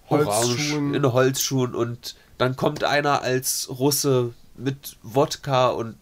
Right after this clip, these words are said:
Speaker 1: schlechten Zähnen.
Speaker 2: Multikulti,
Speaker 1: Und,
Speaker 2: sag ich
Speaker 1: ja,
Speaker 2: nur. Das
Speaker 1: so, und dann kommt einer im Indi-, Indianerkostüm oder im, im indigenen Kostüm. Und dann sagen die, „Nee, das, das geht zu weit. Also das darfst du jetzt nicht.“
Speaker 2: Jetzt verletzt du aber, aber,
Speaker 1: So.
Speaker 2: aber ihre Kultur, weil du keinen Indianer gefragt hast vorher.
Speaker 1: Ja.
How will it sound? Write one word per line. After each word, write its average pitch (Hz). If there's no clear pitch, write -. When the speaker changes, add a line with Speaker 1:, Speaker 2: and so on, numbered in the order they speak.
Speaker 1:
schlechten 143
Zähnen. 143
Speaker 2:
Multikulti, 214
Speaker 1:
Und, 175
Speaker 2:
sag 143
ich 139
Speaker 1:
ja, 143
Speaker 2:
nur. 135
Das 139
Speaker 1:
so, 143
und 143
dann 165
kommt 170
einer 190
im 160
Indi-, 139
Indianerkostüm 135
oder 113
im, 117
im 117
indigenen 139
Kostüm. 110
Und -
dann 127
sagen 143
die, 139
„Nee, 127
das, -
das 143
geht 147
zu 135
weit. 92
Also -
das 135
darfst -
du 135
jetzt 120
nicht.“ 98
Speaker 2:
Jetzt 165
verletzt 170
du 165
aber, -
aber, 156
Speaker 1:
So. -
Speaker 2:
aber 151
ihre 170
Kultur, 165
weil 143
du 139
keinen 156
Indianer 147
gefragt 135
hast 117
vorher. 120
Speaker 1:
Ja. 110